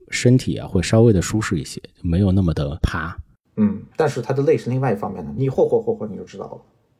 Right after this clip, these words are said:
Speaker 2: 大部分情况是要站立的，站立骑行的。
Speaker 1: 还有一个，其实我在找的时候就相对比较的更小众了一些，它的名字叫做 Squabbler，就全都是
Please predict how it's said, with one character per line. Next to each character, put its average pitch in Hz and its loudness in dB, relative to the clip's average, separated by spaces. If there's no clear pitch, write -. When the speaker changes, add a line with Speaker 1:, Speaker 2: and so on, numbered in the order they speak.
Speaker 2:
大 185 -2
部 131 -4
分 117 2
情 113 -4
况 113 0
是 113 -4
要 107 0
站 143 0
立 123 -2
的， - -6
站 147 -4
立 123 -4
骑 - -14
行 - -16
的。 - -18
Speaker 1:
还 - 0
有 214 6
一 110 6
个， 98 2
其 - -2
实 117 4
我 92 2
在 117 0
找 - 0
的 80 -8
时 82 -8
候 95 2
就 98 2
相 123 4
对 131 6
比 76 -4
较 92 -4
的 78 -6
更 147 4
小 71 -2
众 82 -2
了 71 -4
一 71 -10
些， - -12
它 151 0
的 156 6
名 82 4
字 104 4
叫 95 2
做 85 -4
Squabbler， - -2
就 87 -6
全 87 -2
都 113 4
是 87 0